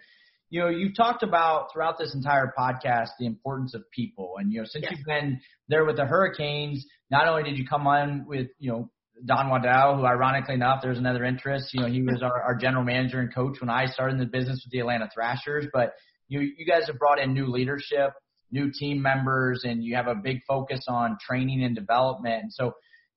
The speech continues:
Speaker 1: you, you keep bringing up people. Why is it so important in your eyes in surrounding yourself with the right people?
Speaker 2: Yeah, well, 'cause that's what we're all about. I mean, we're, we're, we're in the people business, you know, with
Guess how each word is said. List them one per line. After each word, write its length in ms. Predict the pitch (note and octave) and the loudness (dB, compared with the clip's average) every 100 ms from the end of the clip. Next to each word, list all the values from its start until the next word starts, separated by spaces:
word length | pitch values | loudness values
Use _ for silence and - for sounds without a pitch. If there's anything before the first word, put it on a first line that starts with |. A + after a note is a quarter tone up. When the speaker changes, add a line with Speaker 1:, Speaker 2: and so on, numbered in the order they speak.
| _ | _
Speaker 1:
you, 200 | C#3+ C#3+ - | -12 -12 -12
you 100 | C#3 | -8
keep 200 | A3 G#3 | -6 -2
bringing 240 | F3+ F3+ | -2 0
up 160 | D#3 D3 - | -2 -2 -8
people. 260 | C#3+ B2+ | -8 -8
Why 280 | A#2 C3+ G#3 | -2 0 0
is 100 | B3+ | -2
it 100 | A#3+ - | -4 -4
so 180 | F3 E3 | -2 -2
important 420 | C#3+ - D3+ C#3+ | -4 -2 -2 0
in 80 | C3 | 0
your 240 | B2+ C3 | 0 2
eyes 480 | A#2+ B2 A#2+ A#2 G#2+ | 2 2 2 2 0
in 120 | A#2+ A#2 | -4 -6
surrounding 720 | - A#2 B2 C3+ D#3 D#3 D3 | -6 -4 0 0 0 -4 -6
yourself 540 | B2+ - B2+ A#2+ A#2 - | -6 -4 0 2 2 -2
with 120 | A#2 - | -12 -10
the 80 | A2 | -12
right 380 | F#2+ G2 G#2 G2+ _ - | -8 -6 -6 -8 _ -20
people? 160 | _ _ _ _ _ _ - | _ _ _ _ _ _ -8
Speaker 2:
Yeah, 300 | C#4 C#4+ A#3+ - | -4 -4 -6 -4
well, 260 | G#3+ G#3 - _ _ _ _ _ _ | -4 -4 -8 _ _ _ _ _ _
'cause 80 | - | 0
that's 200 | C#4 D4+ | 2 2
what 100 | G4 | 0
we're 120 | C#4 | 2
all 120 | G#3+ F#3 | 2 2
about. 280 | G3 F3+ | 2 2
I 40 | F3 | 2
mean, 120 | F3 | 2
we're, 220 | F3+ F3+ | 2 4
we're, 240 | G3+ G#3 G#3 | 4 4 6
we're 100 | C4 | 6
in 100 | C#4+ | 6
the 120 | G#3 | 2
people 240 | F#3 F3 | 0 0
business, 420 | C#3+ C#3 D3+ C#3+ - | -4 -6 -6 -8 -4
you 100 | E3+ | -2
know, 80 | |
with 160 | E3 D#3+ | 0 -2